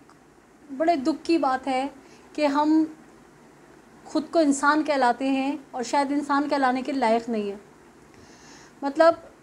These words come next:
इतने ज़्यादा स्वार्थी हो गए हैं, इतने ज़्यादा ख़ुदगर्ज़ हो गए हैं कि अपना, अपने मज़े के लिए, अपनी शोहरत के लिए हम कुछ भी करते जाएंगे।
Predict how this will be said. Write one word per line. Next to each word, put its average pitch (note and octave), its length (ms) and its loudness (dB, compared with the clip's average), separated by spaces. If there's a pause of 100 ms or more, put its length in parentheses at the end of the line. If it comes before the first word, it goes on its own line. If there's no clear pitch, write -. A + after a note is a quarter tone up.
(360)
इतने F#4+ 360 2
ज़्यादा D4+ 340 4 (340)
स्वार्थी C#4 580 -2
हो E4 160 0
गए C#4+ 200 0
हैं, C#4+ 380 0
इतने D#4 380 0
ज़्यादा C#4 320 2
ख़ुदगर्ज़ C#4 500 -2
हो C4 100 -2
गए B3 120 -2
हैं C#4 260 -2
कि D4 100 -8
अपना, D4 460 -4 (720)
अपने D4+ 340 0
मज़े C#4+ 360 2
के E4 160 -2
लिए, D4+ 460 0
अपनी C#4+ 560 -4
शोहरत D4 520 0
के D4+ 100 -6
लिए D4 240 -2
हम D4 220 -2
कुछ B3+ 220 -8
भी C4+ 160 0
करते A3+ 340 -6
जाएंगे। G3+ 340 -8